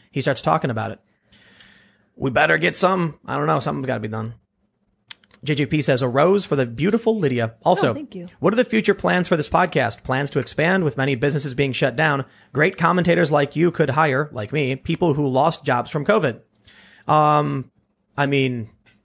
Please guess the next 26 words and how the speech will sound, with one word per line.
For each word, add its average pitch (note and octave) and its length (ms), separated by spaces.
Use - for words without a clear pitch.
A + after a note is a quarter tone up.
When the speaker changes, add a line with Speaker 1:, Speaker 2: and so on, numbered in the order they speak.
Speaker 1:
the B2 60
future F3 320
plans F3 260
for E3 60
the E3 80
show F3+ 240
is D#3 160
I C3+ 100
do C#3 140
too D3 160
much C#3 200
work C#3 200
already, A#2 380
so A2+ 260
sitting C#3 320
down, C3 240
turning C#3 140
the A2+ 60
cameras B2 220
on, C#3 100
and A2 80
talking A#2+ 300
about B2 160
stuff C#3 260
is G#2+ 120
about, G#2 320